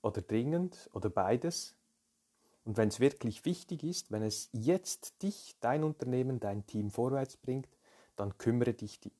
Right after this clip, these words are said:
darum und trenne das Wichtige vom Dringenden. Wenn du ein Versprechen hast, also einen Sinn und Zweck,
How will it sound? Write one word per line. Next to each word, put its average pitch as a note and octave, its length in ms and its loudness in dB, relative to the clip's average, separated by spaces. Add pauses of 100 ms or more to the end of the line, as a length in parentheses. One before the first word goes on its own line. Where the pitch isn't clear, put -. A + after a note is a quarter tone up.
(120)
darum G#2 400 0 (360)
und - 240 -12
trenne G#2+ 320 4
das G#2 240 -2
Wichtige F#2+ 420 -8
vom F#2+ 200 -8
Dringenden. F#2 600 -6 (1600)
Wenn A#2 140 2
du B2 100 6
ein C3+ 120 8
Versprechen D#3+ 720 -2
hast, G3 300 0
also F2 340 -6
einen F#2+ 320 -4
Sinn A2 260 0
und G2+ 140 -2
Zweck, - 460 -4